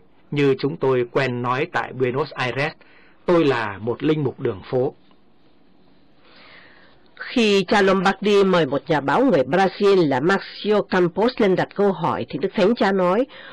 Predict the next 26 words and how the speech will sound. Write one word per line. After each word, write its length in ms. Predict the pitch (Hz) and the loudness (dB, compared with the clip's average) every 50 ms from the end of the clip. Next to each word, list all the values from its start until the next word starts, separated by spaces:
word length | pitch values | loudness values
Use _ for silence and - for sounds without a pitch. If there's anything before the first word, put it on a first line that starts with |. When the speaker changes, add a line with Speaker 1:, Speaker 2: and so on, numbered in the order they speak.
| - - - - | -20 -16 -4 0
Speaker 2:
"Tôi 160 | 285 285 269 | 2 2 4
đã 120 | 254 311 | 4 2
hỏi 260 | 302 - 165 151 156 165 - | 2 0 0 0 0 -2 0
giờ, 340 | 196 185 180 180 170 165 156 - - - - - | 0 2 4 4 4 2 0 -2 -6 -18 -12 -4
bởi 140 | - 180 185 | 0 0 2
vì 260 | 175 196 196 180 175 | 4 4 4 4 4
họ 500 | 170 - 202 160 - - 147 160 156 151 - | 2 0 -2 -2 -2 0 0 0 0 -2 -2
phải 160 | - - - - - | -4 -4 -4 -4 -2
dọn 240 | 185 147 - - 151 | -4 -4 -4 -4 -4
bữa 60 | 160 | -2
ăn 180 | 220 247 233 220 | 0 0 0 0
tối. 360 | - - 208 196 196 233 302 349 - - - - - - - - | 0 0 0 2 2 2 0 -2 -4 -12 -20 -20 -20 -12 -4 -2
Mà 120 | 214 214 | 0 0
các 200 | - 320 359 349 | 2 0 0 2
anh 180 | - 320 302 302 | 2 0 2 2
các 140 | 403 392 - | 2 0 0
chị 120 | - - 208 | 2 2 2
không 180 | 254 302 311 | 4 4 4
đói 180 | 262 247 302 381 | 4 4 4 4
à?" 320 | 349 233 185 160 147 - - _ _ - - - - - _ | 4 2 0 -2 -4 -6 -12 _ _ -20 -20 -20 -20 -12 _
Mọi 160 | 190 180 - - | -2 -2 -2 0
người 280 | 202 190 190 180 147 139 | 2 2 2 2 2 2
nhao 240 | 160 202 233 240 | 2 2 4 4
nhao, 360 | 226 226 240 233 214 208 202 190 | 4 4 4 4 2 0 -2 -4
"Không, 340 | - - - 254 214 196 | -6 -2 0 2 2 2
không." 340 | 180 - - 214 202 190 180 | 2 0 0 0 0 0 -2